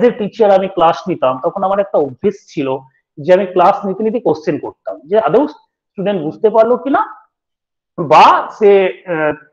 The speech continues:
শুনছে কিনা, দুটোই আমার judge হতো। কিন্তু আমি যখন online class নিচ্ছি, এইটা কিন্তু আমার পক্ষে impossible হয়ে যাচ্ছে, এবং যার জন্য একটা স্টুডেন্টের অনেক সময় আমরা শুধুমাত্র, মানে,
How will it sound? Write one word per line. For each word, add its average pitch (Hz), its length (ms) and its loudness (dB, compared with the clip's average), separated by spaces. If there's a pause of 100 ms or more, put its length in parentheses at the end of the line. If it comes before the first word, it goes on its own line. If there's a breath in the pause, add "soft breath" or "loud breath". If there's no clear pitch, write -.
(360)
শুনছে 233 400 0
কিনা, - 220 -16 (300)
দুটোই 262 260 2
আমার 220 200 2
judge 117 180 2 (100)
হতো। - 200 -20 (720)
কিন্তু 254 260 -2 (100)
আমি 208 180 0
যখন 214 160 -2 (120)
online 208 300 0 (100)
class 135 220 -2 (120)
নিচ্ছি, 156 280 -8 (180)
এইটা 214 240 -2
কিন্তু 208 220 -10
আমার 156 220 -4
পক্ষে 165 220 -6 (100)
impossible 131 440 -6 (100)
হয়ে 113 220 -6
যাচ্ছে, - 360 -14 (720)
এবং 226 100 2 (120)
যার 180 260 4
জন্য 254 140 0 (100)
একটা 220 200 -8
স্টুডেন্টের 202 560 0
অনেক 190 160 -2
সময় 220 180 -2
আমরা 214 200 -6
শুধুমাত্র, 202 400 -6 (800 soft breath)
মানে, 147 280 -6